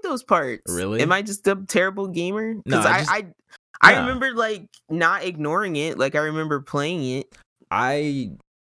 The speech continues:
Speaker 2: was mad when the story forced me to play it. I'll put it like that. 'Cause it felt like it was serviceable. Like, it wasn't bad.
Speaker 1: Mm-hmm.
Speaker 2: But compared to an actual tower defense game, like, it's just like, why did you put it in here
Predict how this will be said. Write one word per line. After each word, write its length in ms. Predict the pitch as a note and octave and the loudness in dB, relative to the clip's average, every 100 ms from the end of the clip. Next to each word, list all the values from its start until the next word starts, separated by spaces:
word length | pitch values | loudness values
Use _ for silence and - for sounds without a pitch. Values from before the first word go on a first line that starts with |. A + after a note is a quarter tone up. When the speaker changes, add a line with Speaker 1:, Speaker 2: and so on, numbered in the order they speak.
| _ _ | _ _
Speaker 2:
was 240 | F#2+ G2+ F2 | -4 -4 -2
mad 360 | F2 F2+ F2 | -2 -2 -2
when 160 | D#2 D2 | -4 -6
the 80 | C#2+ | -8
story 320 | - D2 C2 | -6 -6 -6
forced 300 | - B1 - | -6 -8 -8
me 100 | - | -12
to 80 | A#1 | -12
play 220 | - G#1+ | -10 -10
it. 80 | - | -10
I'll 120 | C2+ | -10
put 160 | - - | -10 -10
it 80 | G1+ | -10
like 180 | G1+ G1+ | -12 -14
that. 240 | G1+ G1+ _ _ _ _ _ - | -14 -16 _ _ _ _ _ -10
'Cause 300 | A#2+ G#2 F#2 - - | -4 -4 -6 -12 -8
it 240 | G2+ A2+ | -8 -8
felt 360 | - - F#2 - _ | -12 -8 -8 -8 _
like 300 | G#2+ G2+ F#2+ _ _ - | -6 -6 -8 _ _ -2
it 60 | C3+ | 0
was 240 | C3 A2+ | 0 -2
serviceable. 600 | - G#2 A2 A#2 A#2+ A#2+ | -2 -2 -2 -2 -2 -2
Like, 160 | A2+ F#2+ | -2 -2
it 60 | G2+ | 0
wasn't 380 | A#2 B2 F2+ - | -2 -2 -6 -4
bad. 500 | D#2+ F#2+ C#2+ D2 - _ _ _ - | -2 -2 -2 -6 -12 _ _ _ -6
Speaker 1:
Mm-hmm. 300 | D#3+ C#3 A#2 | -4 -2 -2
Speaker 2:
But 220 | F#2+ D#2+ - - | -2 -4 -8 -8
compared 500 | A#2 F#2 A2 G2+ F#2+ | -6 -2 -2 -2 -4
to 140 | A2 F#2 | -4 -4
an 120 | D2 | -4
actual 420 | D#2 E2+ F#2 D2+ | -6 -6 -6 -8
tower 320 | - C#2 C#2 | -4 -4 -4
defense 360 | C2 - D2 - | -8 -10 -12 -12
game, 240 | A#1+ A#1+ | -14 -12
like, 180 | A1 A1+ | -14 -14
it's 120 | C#2 | -12
just 220 | C2 C2+ | -12 -12
like, 200 | G#1 A1 A#1 | -12 -12 -12
why 580 | C2 C#2 B1 C2+ G#1 - _ _ _ _ | -10 -8 -8 -10 -12 -16 _ _ _ _
did 180 | C#2+ C#2 | -10 -10
you 100 | D2 | -10
put 200 | - D#2 | -10 -8
it 120 | C#2 - | -8 -10
in 160 | B1 | -12
here 360 | D#2 A1+ B1+ | -10 -10 -12